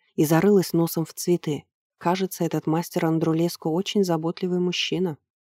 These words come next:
"Можно вопрос?" спросила девушка, когда джип вырулил на дорогу. "Да". "Почему вы называете главу резервации мастером?" "Так принято". Очень весомый аргумент. Ева сделала вторую попытку.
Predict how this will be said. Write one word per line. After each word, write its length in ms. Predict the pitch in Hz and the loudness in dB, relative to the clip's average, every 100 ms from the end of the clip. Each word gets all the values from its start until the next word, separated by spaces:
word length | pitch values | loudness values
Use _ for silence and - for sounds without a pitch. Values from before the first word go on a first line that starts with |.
| _ 190 | _ 6
"Можно 320 | 240 269 269 | 8 10 10
вопрос?" 520 | 202 - 156 - - _ _ _ _ | 10 4 -2 -4 -16 _ _ _ _
спросила 560 | - - 156 - 151 151 | -6 -2 0 0 2 4
девушка, 420 | 175 196 - 160 | 4 2 0 -2
когда 280 | 156 151 156 | -2 0 0
джип 280 | 156 185 156 | 0 -2 -2
вырулил 500 | 147 156 160 160 156 | 0 4 4 2 2
на 160 | 156 | 0
дорогу. 440 | 156 165 147 139 - _ _ _ _ _ | 0 0 -2 -6 -14 _ _ _ _ _
"Да". 280 | 151 143 139 _ _ _ _ _ _ | 2 2 0 _ _ _ _ _ _
"Почему 320 | 180 - 202 214 | -4 4 6 8
вы 140 | 190 | 8
называете 560 | 190 185 190 226 - 170 | 8 6 4 4 2 2
главу 340 | 165 180 185 | 6 6 6
резервации 640 | 180 175 185 214 - - | 4 4 4 4 2 2
мастером?" 640 | 185 214 170 - 139 123 - _ _ _ _ _ _ _ _ _ | 4 4 2 -4 -4 -4 -10 _ _ _ _ _ _ _ _ _
"Так 240 | 156 143 - | 0 2 2
принято". 480 | 165 143 139 - - _ _ _ _ | 4 2 -2 -10 -20 _ _ _ _
Очень 380 | 156 139 - 165 | 2 2 2 -2
весомый 400 | 160 165 151 151 | -2 -2 0 0
аргумент. 560 | 156 151 151 151 - _ _ _ _ _ | -2 -4 -4 -8 -16 _ _ _ _ _
Ева 300 | 170 190 214 | 0 4 4
сделала 440 | 170 147 170 190 180 | 4 4 4 4 0
вторую 400 | - 208 202 151 | 2 4 4 2
попытку. 560 | 135 - 127 - - | -2 -8 -12 -12 -16